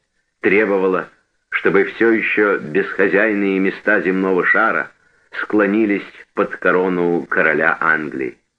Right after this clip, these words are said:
И в британском министерстве уже лежал подписанный приказ о назначении губернатора этой области, где на лету замерзали птицы,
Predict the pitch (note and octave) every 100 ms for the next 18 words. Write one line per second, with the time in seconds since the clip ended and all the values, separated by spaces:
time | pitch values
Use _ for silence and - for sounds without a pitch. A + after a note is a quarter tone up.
0 | _ _ - F2 - D#2+ E2+ F2 E2+ -
1 | E2 E2 - F2+ F2 - E2+ E2+ - E2
2 | E2+ F2+ E2+ F2 - - F#2+ - F2 D#2+
3 | D2 D2+ F#2+ F#2 - _ - - F#2 G2
4 | D#2+ E2+ E2+ G#2+ G2 F#2+ F2 G2 F#2 -
5 | G2+ B2 G#2+ F#2+ E2+ E2 E2 E2 D2+ -
6 | - - - - - F2+ D#2+ D2+ D2+ D2
7 | E2+ E2 D#2 C#2+ C2+ D2 C#2 - G#2 G#2
8 | -